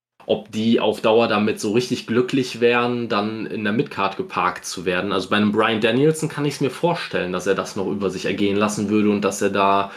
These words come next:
kein großes Problem mit hätte. Bei einem C M Punk, ich weiß es nicht.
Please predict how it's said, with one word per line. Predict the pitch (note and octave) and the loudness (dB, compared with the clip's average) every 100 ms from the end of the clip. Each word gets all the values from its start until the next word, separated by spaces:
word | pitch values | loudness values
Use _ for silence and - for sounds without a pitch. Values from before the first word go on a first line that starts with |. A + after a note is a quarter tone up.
| - - | -18 -8
kein | - A2 A#2+ | -2 0 2
großes | A#2+ A#2+ - | 0 -2 -8
Problem | - A#2+ B2 C3 | -4 0 2 2
mit | B2+ - | 2 -2
hätte. | B2+ C#3 C3+ - - - - | -2 0 -2 -4 -18 -14 -2
Bei | |
einem | A2 G#2+ | -2 0
C | G#2 B2 | -2 0
M | A2+ A2 | 0 0
Punk, | G#2 B2 D3 D#3+ - - _ _ _ _ _ _ _ _ _ | 0 0 2 -2 -6 -20 _ _ _ _ _ _ _ _ _
ich | E3+ D#3+ - | 2 2 2
weiß | E3 G#2 | 2 2
es | F2+ - | -2 -6
nicht. | F#2 - - | -6 -6 -8